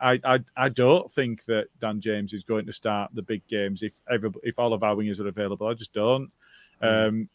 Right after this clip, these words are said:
Speaker 1: but, but how he deals with, if he's in a position where he's got, um, Piroe and Bamford and Rutter and, uh, James and Anthony and S-, Somerville and <laughs> Gnonto,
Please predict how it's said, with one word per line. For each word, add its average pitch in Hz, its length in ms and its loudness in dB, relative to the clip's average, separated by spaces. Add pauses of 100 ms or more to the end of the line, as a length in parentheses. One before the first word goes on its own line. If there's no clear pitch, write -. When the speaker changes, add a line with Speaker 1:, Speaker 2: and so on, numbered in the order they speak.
Speaker 1:
but, - 160 -10
but 131 180 4
how 160 160 8
he 156 80 6
deals 147 440 4
with, 104 220 2
if 113 140 -2
he's 127 140 -2
in 139 100 0
a 127 60 -6
position 127 440 -2
where 110 220 6
he's 110 140 0
got, 131 360 8 (640)
um, 107 500 4 (160)
Piroe 113 560 4
and 110 160 -6 (140)
Bamford 110 680 -2
and 107 240 -4
Rutter 104 460 -2 (420)
and, 107 400 -2 (240)
uh, 104 340 0 (100)
James 107 680 0
and 107 380 -4 (420)
Anthony 110 680 -2
and 107 340 -4 (300)
S-, - 180 -18 (180)
Somerville 110 680 0
and 110 300 -4
<laughs> - 120 -16
Gnonto, 127 680 2